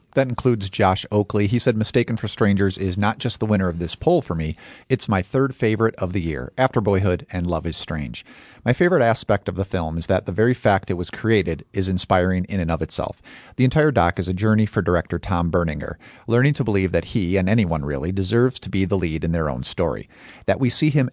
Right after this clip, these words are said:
editing the film really brings him home." Though formally different, this reminds me a lot of last year's Stories We Tell,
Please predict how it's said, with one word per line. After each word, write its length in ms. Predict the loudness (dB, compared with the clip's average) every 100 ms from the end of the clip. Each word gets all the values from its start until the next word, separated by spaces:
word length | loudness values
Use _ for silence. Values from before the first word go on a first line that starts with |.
| -2
editing 320 | 0 2 0
the 60 |
film 300 | 0 -2 -2
really 220 | 0 0 0
brings 360 | -2 -4 -4
him 140 | -4 -4
home." 320 | -4 -6 -10 -20 -20 -20 -2
Though 100 | -2
formally 400 | 2 2 2 2
different, 340 | 2 0 -2
this 160 | -2 0
reminds 440 | 2 2 2 0
me 160 | 0 -2
a 60 | 0
lot 220 | 0 2
of 60 | 2
last 360 | 2 0 -2
year's 220 | -2 -2 -2
Stories 520 | -4 -4 -4 -4 -4
We 120 | -6
Tell, 360 | -2 -2 -4